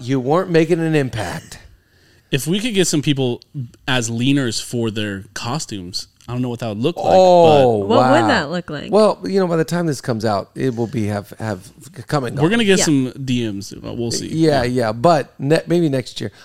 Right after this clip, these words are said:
Speaker 1: I have had a few people through the years tag me in photos that they, you
Speaker 3: That
Speaker 1: know,
Speaker 3: they were
Speaker 1: tr-
Speaker 3: you?
Speaker 1: They, yeah, yeah.
Speaker 2: <laughs>
Speaker 1: Uh, not, uh, under the pod or the nation leadership.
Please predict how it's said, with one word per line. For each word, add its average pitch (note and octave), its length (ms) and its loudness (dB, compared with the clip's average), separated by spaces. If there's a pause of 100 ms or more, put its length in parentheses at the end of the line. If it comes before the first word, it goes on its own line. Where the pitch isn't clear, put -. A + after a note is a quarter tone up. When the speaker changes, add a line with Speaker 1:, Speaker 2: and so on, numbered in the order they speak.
Speaker 1:
I F#3+ 160 2
have F#3 280 2
had F3 240 2
a B2+ 60 -4
few D3 200 -6
people C3+ 300 -8
through A#2+ 160 -6
the A2+ 100 -6
years G2 580 -10 (360)
tag B2 320 -4
me A#2 140 -4
in G#2 80 -6
photos F#2+ 440 -6
that F#2 160 -8
they, F#2+ 300 -10
you - 100 -10
Speaker 3:
That - 80 -4
Speaker 1:
know, - 60 -4
Speaker 3:
they A#3+ 100 2
were A3+ 120 -4
Speaker 1:
tr- G3 40 -6
Speaker 3:
you? G3 320 -6
Speaker 1:
They, E3+ 160 4
yeah, D3+ 300 4
yeah. A#2 360 -4
Speaker 2:
<laughs> - 40 -8 (420)
Speaker 1:
Uh, D3 300 4 (180)
not, F#3+ 400 2
uh, F3 160 4
under D#3+ 220 2
the B2+ 100 -2
pod B2+ 480 2
or C3+ 120 0
the B2+ 100 0
nation A#2+ 480 -2
leadership. G#2+ 640 -6